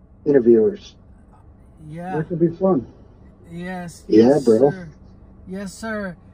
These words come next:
Speaker 2: And
Speaker 1: The
Speaker 2: then
Speaker 1: men, the, the Mets are coming to Orlando soon.
Speaker 2: Yes, they are.
Speaker 3: All of them?
Speaker 2: All of them,
Speaker 1: The
Speaker 2: bro.
Speaker 1: Mets are coming to Orlando.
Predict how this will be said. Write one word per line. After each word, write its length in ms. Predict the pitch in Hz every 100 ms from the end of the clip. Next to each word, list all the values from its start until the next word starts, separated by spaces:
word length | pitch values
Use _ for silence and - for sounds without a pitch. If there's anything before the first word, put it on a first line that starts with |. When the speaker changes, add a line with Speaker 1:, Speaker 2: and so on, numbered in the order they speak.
| - -
Speaker 2:
And 100 | -
Speaker 1:
The 60 |
Speaker 2:
then 100 | 139
Speaker 1:
men, 280 | - 196 196 -
the, 140 | - - -
the 140 | 160
Mets 380 | 156 180 202 -
are 120 | 175
coming 340 | 170 180 180 175
to 140 | 160
Orlando 540 | 151 131 143 160 135 123
soon. 640 | - - 175 147 120 107 - - - - - - 202 185 143 165
Speaker 2:
Yes, 380 | 165 180 180 147 - - -
they 160 | 175 185
are. 320 | 190 165 170
Speaker 3:
All 120 | 196
of 80 | 185
them? 200 | 208 - - - - - - - - - - - - - - -
Speaker 2:
All 340 | 175 175 170
of 140 | 143 139
them, 200 | 135 131
Speaker 1:
The 80 | 113
Speaker 2:
bro. 80 | 113
Speaker 1:
Mets 320 | 143 151 147
are 80 | 139
coming 340 | - 135 135
to 200 | - 127
Orlando. 600 | 123 120 120 127 123 -